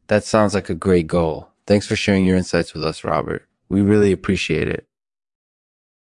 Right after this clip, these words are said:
If you're interested in learning more about the Chalmaguara industry or the challenges faced by those studying the snake, be sure to check out the Lexman Artificial Podcast.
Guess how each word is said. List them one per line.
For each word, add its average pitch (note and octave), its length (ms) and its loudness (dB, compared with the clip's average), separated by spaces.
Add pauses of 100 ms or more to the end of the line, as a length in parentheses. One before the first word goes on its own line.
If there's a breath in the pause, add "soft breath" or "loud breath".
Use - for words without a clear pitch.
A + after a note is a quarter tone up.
(100)
If G2+ 140 -12
you're G#2+ 140 4
interested G#2 360 -2
in F#2+ 140 2
learning G2 260 4
more F#2+ 280 6
about F2 340 2
the E2 80 -10
Chalmaguara F2+ 580 0
industry E2+ 400 -6
or D#2+ 100 -2
the D#2+ 120 -8
challenges E2 480 -4
faced E2+ 340 -2
by C2+ 200 0
those D2+ 320 0
studying E2+ 400 -2
the D#2+ 100 -6
snake, - 640 -6
be F2 80 -6
sure F2 260 4
to E2 100 -6
check - 240 -4
out E2 160 -4
the E2 100 -4
Lexman E2 360 -2
Artificial D#2 460 -4
Podcast. F2+ 720 0